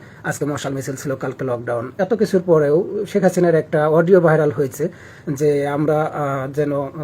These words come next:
তারা, তাদের যে প্রশিক্ষিত, আহ, ছাত্রলীগ কর্মীরা আছে, তারা যেন গেরিলা হামলা করে। এগুলো মিলিয়ে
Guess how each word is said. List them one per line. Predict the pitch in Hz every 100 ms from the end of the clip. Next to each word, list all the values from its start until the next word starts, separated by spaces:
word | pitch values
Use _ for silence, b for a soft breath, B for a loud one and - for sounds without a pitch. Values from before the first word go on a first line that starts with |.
| -
তারা, | 175 175 185
তাদের | 185 190 247
যে | 196 180 165 160 196 143
প্রশিক্ষিত, | 214 196 226 208 202 175 151 B B B B
আহ, | 160 147 151 147 147 143
ছাত্রলীগ | 143 185 190 175 165
কর্মীরা | 165 160 151 139
আছে, | 139 -
তারা | 214 160 147
যেন | 143 127
গেরিলা | 127 127 123
হামলা | 123 113 104
করে। | 107 95 - B B B
এগুলো | 147 160 208
মিলিয়ে | 202 185 196 214 233